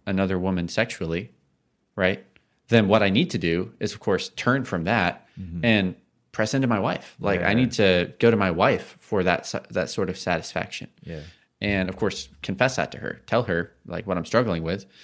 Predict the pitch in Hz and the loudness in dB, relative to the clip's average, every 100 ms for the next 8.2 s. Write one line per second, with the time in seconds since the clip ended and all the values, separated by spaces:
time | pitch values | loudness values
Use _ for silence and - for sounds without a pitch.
0 | - _ - 98 87 104 - 101 87 90 | -20 _ -2 0 2 0 -2 -2 -2 -2
1 | 90 87 85 - 95 87 85 90 85 - | 0 0 -2 -4 -2 -2 -2 -6 -6 -2
2 | 104 104 95 92 82 82 87 82 82 82 | -2 -2 -4 -8 -8 -8 -6 -4 -4 -4
3 | - 120 98 85 90 - - - _ - | -2 -2 0 -2 -4 -8 -20 -20 _ -2
4 | 95 90 - 98 - - - - _ _ | 0 0 2 0 0 -6 -10 -16 _ _
5 | _ _ _ _ _ _ - 104 - 104 | _ _ _ _ _ _ -8 -8 -4 -4
6 | - 131 113 98 85 107 127 78 57 - | 0 0 0 -2 0 0 0 0 -2 -4
7 | - _ _ _ 104 117 117 110 110 98 | -12 _ _ _ -2 0 -2 -2 -2 0
8 | - | -4